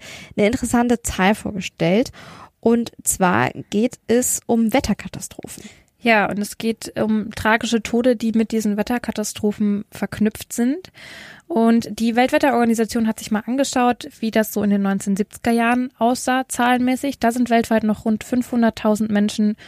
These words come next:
Speaker 2: durch Wetterkatastrophen ums Leben gekommen. Also durch Überflutungen, heftige Stürme,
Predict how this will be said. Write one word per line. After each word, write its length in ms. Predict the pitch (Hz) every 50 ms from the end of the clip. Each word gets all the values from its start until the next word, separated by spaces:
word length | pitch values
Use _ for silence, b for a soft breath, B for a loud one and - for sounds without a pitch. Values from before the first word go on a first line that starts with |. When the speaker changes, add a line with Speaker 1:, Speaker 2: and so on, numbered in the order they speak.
| B B B B
Speaker 2:
durch 160 | B 233 220 -
Wetterkatastrophen 840 | 220 220 220 214 - 214 196 - 202 - - 208 196 - 208 202 -
ums 180 | 196 202 - -
Leben 280 | 196 196 196 190 185
gekommen. 480 | 185 - - - - 185 180 185 214 277 - _ B B B B B B
Also 260 | - 196 190 190 190
durch 260 | 180 - 190 180 -
Überflutungen, 800 | - 196 208 202 - 247 226 202 220 208 202 202 196 196 202 214
heftige 360 | - 208 190 - 214 190 196
Stürme, 580 | - - 208 196 196 196 190 190 190 190 190